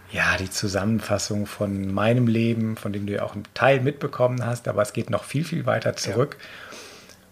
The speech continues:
Speaker 1: Und, ähm, das Glückseligkeitsprinzip ist so die Essenz von zwanzig Jahren Coaching, zwanzig Jahren Seelsorgern und zwanzig Jahren Zuschauen,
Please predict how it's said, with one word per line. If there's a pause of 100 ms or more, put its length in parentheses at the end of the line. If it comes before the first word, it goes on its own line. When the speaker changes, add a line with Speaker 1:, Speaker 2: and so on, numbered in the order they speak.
(1400)
Speaker 1:
Und,
ähm, (1900)
das
Glückseligkeitsprinzip
ist
so (1600)
die
Essenz
von
zwanzig
Jahren
Coaching,
zwanzig
Jahren
Seelsorgern (400)
und
zwanzig
Jahren
Zuschauen,